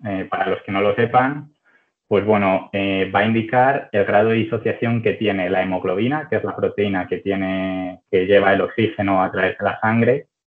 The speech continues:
eh, con el oxígeno. Es decir, eh, cuando los niveles de C O dos en sangre son bajos,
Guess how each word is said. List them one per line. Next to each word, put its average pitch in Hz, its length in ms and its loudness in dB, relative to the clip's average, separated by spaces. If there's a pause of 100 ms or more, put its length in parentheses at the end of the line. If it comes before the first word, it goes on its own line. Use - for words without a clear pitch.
(340)
eh, 98 440 6 (120)
con 123 560 4
el - 160 4
oxígeno. - 640 -4 (140)
Es 101 160 4
decir, 90 440 -2 (180)
eh, 92 760 -6
cuando 95 840 2
los 95 160 2
niveles 101 300 4
de 101 140 2
C 107 100 2
O 104 100 4
dos 110 280 4 (320)
en 107 180 -2
sangre 110 360 0
son 101 160 -2
bajos, 110 420 2